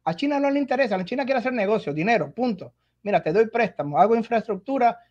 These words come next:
y tú me das recursos naturales que necesito." Ya está. Tú, si tú quieres hacer monarquía, teocracia, eh, tribu, qué sé yo, dictadura, a mí me da igual. Simplemente haz negocio conmigo. Estados Unidos no. Estados Unidos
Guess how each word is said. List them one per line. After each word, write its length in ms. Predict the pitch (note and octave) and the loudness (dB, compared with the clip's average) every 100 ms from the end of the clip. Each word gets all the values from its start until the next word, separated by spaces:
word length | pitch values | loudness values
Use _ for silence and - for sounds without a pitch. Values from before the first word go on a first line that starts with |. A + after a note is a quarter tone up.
| _ | _
y 80 | E3 | -4
tú 100 | D#3+ | -2
me 140 | G#3+ G#3+ | 2 4
das 140 | A3 | 4
recursos 340 | G#3 G#3 G#3+ | 2 -2 -4
naturales 400 | G3 F#3 F3+ F3 | -4 -2 0 -2
que 60 | F3 | -2
necesito." 420 | D#3+ C#3 C#3 - | -10 -10 -16 -16
Ya 160 | D#3 F#3+ | -2 -2
está. 340 | F3+ E3 D3 _ _ _ | 0 -2 -4 _ _ _
Tú, 140 | G3+ | -10
si 140 | F3+ E3+ | -4 -2
tú 100 | A#3+ | 2
quieres 180 | C4 | 2
hacer 180 | B3+ B3+ | 2 0
monarquía, 720 | A3 G#3+ F#3+ - C4 A#3 G3 | 0 0 0 -2 0 2 2
teocracia, 760 | G3+ F3+ G3+ B3+ B3+ A3 G3 F3 _ _ | 2 2 4 4 4 4 2 2 _ _
eh, 480 | F#3 F#3+ F#3+ F#3 F3 | -2 0 2 2 0
tribu, 520 | F3 A#3+ C#4 A#3 G3 F3+ | 0 0 0 0 0 0
qué 140 | A3+ | -2
sé 180 | B3 A3+ | 0 0
yo, 180 | C4 A3 | 2 2
dictadura, 460 | G#3 G#3 A3 C4+ | 0 2 2 4
a 40 | G#3+ | 2
mí 140 | A#3 | 2
me 260 | A#3 G3+ F#3+ | -2 -2 2
da 120 | A3+ | 4
igual. 340 | A3+ G#3 B2 _ _ _ _ _ | 4 2 2 _ _ _ _ _
Simplemente 540 | - A3 A3 A3+ B3 A#3 | -10 -8 -4 -4 0 0
haz 60 | |
negocio 320 | A3 G#3 G#3 | 0 -2 -2
conmigo. 300 | G3 F3+ D3+ C3 | -4 -4 -6 -2
Estados 260 | F#3+ G#3+ | -2 0
Unidos 260 | A#3 B3 G#3+ | -2 -2 0
no. 80 | A3+ | 0
Estados 280 | G#3+ A3 | 0 -2
Unidos 260 | A3+ C4+ | 0 0